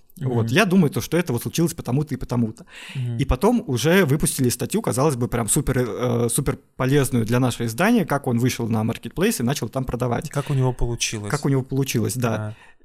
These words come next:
Speaker 2: Естественно, популярнее оказалась статья про ошибки. В целом, это было, с одной стороны, ожидаемо, потому что людям, на самом деле, прикольно читать про разные там факапы, как, э, у кого-то что-то не получилось. А вот такие вот вылизанные истории успешного успеха, они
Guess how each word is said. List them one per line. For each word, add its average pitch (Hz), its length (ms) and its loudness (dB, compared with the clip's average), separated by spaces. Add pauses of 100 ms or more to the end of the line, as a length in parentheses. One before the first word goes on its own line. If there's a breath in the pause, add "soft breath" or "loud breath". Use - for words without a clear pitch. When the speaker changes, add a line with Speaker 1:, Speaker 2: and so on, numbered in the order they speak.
(100)
Speaker 2:
Естественно, 214 480 0
популярнее 160 360 4
оказалась 135 400 2
статья 156 400 0
про 135 260 0
ошибки. 123 480 -2 (100)
В - 80 -16
целом, 170 280 2
это 151 200 0
было, 139 200 2
с - 80 -2
одной 151 160 2
стороны, 117 300 0
ожидаемо, 123 380 0
потому 113 300 -2
что - 160 -6
людям, 123 280 0
на 117 60 2
самом 120 200 0
деле, 120 320 0 (180)
прикольно 123 380 0
читать - 320 -4
про 123 160 -4
разные 120 260 0
там 113 200 -8
факапы, 156 440 -4
как, 123 320 -6
э, 123 40 -2
у 117 160 -6
кого-то 120 340 -4
что-то - 280 -8
не 131 140 2
получилось. 151 580 0
А 120 60 -4
вот 117 140 -4
такие 131 200 -2
вот 127 140 -4
вылизанные 127 380 2
истории 120 260 0
успешного 120 460 -2
успеха, 117 720 -2
они 120 480 2